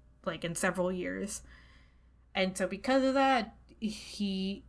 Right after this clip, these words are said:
Hibajiri is very depressed, and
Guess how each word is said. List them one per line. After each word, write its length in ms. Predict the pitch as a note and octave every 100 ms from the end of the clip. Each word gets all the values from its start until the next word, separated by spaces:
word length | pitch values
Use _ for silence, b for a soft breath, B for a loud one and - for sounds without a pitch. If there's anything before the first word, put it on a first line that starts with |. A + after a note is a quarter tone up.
| -
Hibajiri 760 | - G#3 F#3+ A#3 A#3 A#3 A#3 G3
is 240 | F#3 F#3
very 340 | F#3+ G#3 A3
depressed, 760 | A3 G#3+ - G3+ G#3 - - - - - B B B B B B -
and 540 | F#3 F3+ F3 F3 F#3